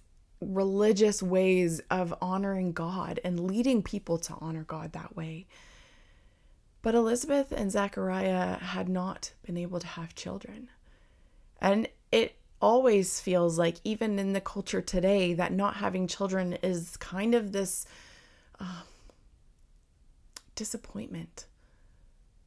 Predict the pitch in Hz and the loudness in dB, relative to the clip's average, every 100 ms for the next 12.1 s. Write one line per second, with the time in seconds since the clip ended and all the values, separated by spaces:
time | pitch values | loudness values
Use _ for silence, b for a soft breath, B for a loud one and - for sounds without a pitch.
0 | _ _ _ _ _ 202 - 240 214 - | _ _ _ _ _ -6 -4 -4 -4 -6
1 | - 196 208 240 220 202 - - - 175 | -8 -6 -2 0 -2 -6 -12 -8 -6 -6
2 | - - 170 180 185 - - - 196 180 | -8 -8 -2 0 -2 -6 -20 -6 -6 -6
3 | 196 - - - - 269 220 - - 214 | -6 -4 -4 -2 0 0 -2 -6 -12 -10
4 | - - 202 - 202 214 - - - - | -12 -6 -6 -6 -10 -8 -10 -10 -10 -8
5 | 180 170 - 185 180 180 - - 170 165 | -6 -4 -6 -8 -6 -6 -8 -8 -6 -4
6 | 160 156 - - - b b b b b | -6 -8 -10 -12 -12 b b b b b
7 | b b b b b _ _ _ - - | b b b b b _ _ _ -20 -20
8 | _ _ _ _ - - 220 208 214 214 | _ _ _ _ -10 -2 2 4 4 4
9 | 196 190 180 180 185 175 175 170 170 156 | 2 0 -2 -2 -2 -2 -2 -4 -4 -4
10 | 185 214 208 185 175 180 185 185 - - | 0 4 4 4 0 0 0 -2 -4 -8
11 | 175 165 160 196 202 - 190 165 - - | -6 -4 -6 -6 -8 -10 -12 -16 -20 -20